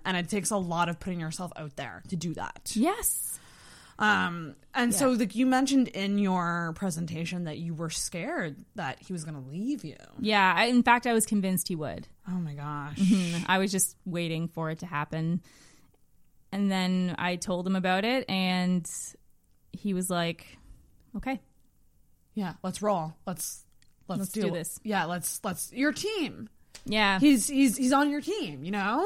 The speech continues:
Speaker 1: Like,
Speaker 2: He's on my side. And then, um, and then when I, uh, eventually got to the point where I was like, "Sean, I gotta go on medication,"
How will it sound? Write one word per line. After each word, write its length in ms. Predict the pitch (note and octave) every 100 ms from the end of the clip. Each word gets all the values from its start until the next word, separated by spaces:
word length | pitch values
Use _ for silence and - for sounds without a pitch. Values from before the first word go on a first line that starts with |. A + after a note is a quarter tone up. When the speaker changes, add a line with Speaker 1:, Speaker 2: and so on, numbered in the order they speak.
| B4
Speaker 1:
Like, 380 | D4+ A3 G#3 G3+
Speaker 2:
He's 200 | - B3+
on 120 | G#3
my 80 | G3
side. 480 | G3 F3+ F3 F3+ F3 - - - - - -
And 180 | A#3
then, 480 | A#3+ A#3 A3+ A3+ A3 -
um, 720 | G#3+ G#3 G3+ G3+ G3+ G3+ G#3+ -
and 120 | G#3 G#3+
then 120 | G#3+
when 80 | G#3
I, 480 | G3+ G3+ G3 G3 - - -
uh, 360 | G3 F#3 F3+ -
eventually 460 | F#3+ F#3+ G3 F#3+
got 280 | F3+ F#3+ F3+
to 80 | F#3+
the 40 |
point 160 | F#3 F3+
where 80 | F#3
I 40 |
was 80 | F#3
like, 120 | F3+
"Sean, 200 | - F#3+
I 100 | F#3
gotta 180 | F3+ F3
go 80 | F3
on 100 | E3+
medication," 720 | E3+ E3+ F3+ F3 - E3 F3